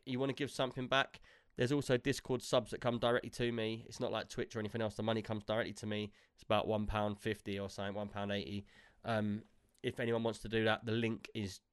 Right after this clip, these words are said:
just directly underneath, uh, the podcast in the notes. Um, and I appreciate everybody that already does that for me. It really does help out, and it really gives me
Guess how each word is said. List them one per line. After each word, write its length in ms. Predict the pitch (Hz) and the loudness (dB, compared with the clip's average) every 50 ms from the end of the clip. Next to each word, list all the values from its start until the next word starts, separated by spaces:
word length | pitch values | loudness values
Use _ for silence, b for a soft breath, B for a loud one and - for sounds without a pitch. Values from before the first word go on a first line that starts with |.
| _ - | _ -6
just 220 | 117 110 - - | -6 -6 -4 0
directly 540 | - 110 110 110 110 107 - - 113 104 104 - | 2 2 4 4 2 0 -4 -6 -8 -8 -6 -6
underneath, 640 | - 120 113 113 113 107 110 104 104 104 101 - - - _ _ _ _ - - | -4 -4 -2 -2 -2 -2 -2 -2 -2 -4 -6 -8 -12 -20 _ _ _ _ -12 -8
uh, 220 | 104 101 98 95 - | -6 -6 -6 -6 -8
the 60 | - | -8
podcast 520 | - - 120 104 - - 117 120 123 - - - | -4 -4 -4 -4 -2 0 2 2 2 0 -4 -12
in 100 | - 110 | -8 -6
the 80 | 107 107 | -4 -2
notes. 440 | 110 123 139 - - - - - - b b b b b b b b - | 2 2 2 0 -2 -10 -16 -16 -16 b b b b b b b b 0
Um, 260 | 120 123 120 120 120 | 2 4 4 4 4
and 80 | 120 | 2
I 40 | 123 | 0
appreciate 400 | 120 - 156 147 - - 131 120 | 2 2 0 0 2 0 0 0
everybody 260 | 127 117 123 127 117 | 0 0 0 0 0
that 80 | 113 117 | 0 0
already 180 | 110 120 110 107 | -2 0 -2 0
does 220 | 104 120 120 110 | 0 0 0 0
that 140 | - 104 - | -2 -6 -4
for 220 | - - 117 110 107 | -2 0 0 0 2
me. 180 | 110 110 110 | 0 -2 -2
It 60 | 101 104 | -4 -2
really 220 | 110 117 107 104 | -2 -2 0 0
does 180 | 107 107 104 - | -2 -2 -2 -2
help 240 | 117 107 101 - - | -2 -4 -2 -2 -2
out, 220 | 110 107 107 - - | -2 0 -2 -2 -4
and 280 | 113 107 107 107 104 | -6 -6 -4 -4 -6
it 100 | 104 - | -8 -8
really 160 | 110 113 104 101 | -8 -8 -8 -6
gives 260 | - 123 113 104 - | -6 -6 -6 -6 -4
me 260 | 117 107 104 101 101 | -4 -4 -4 -4 -6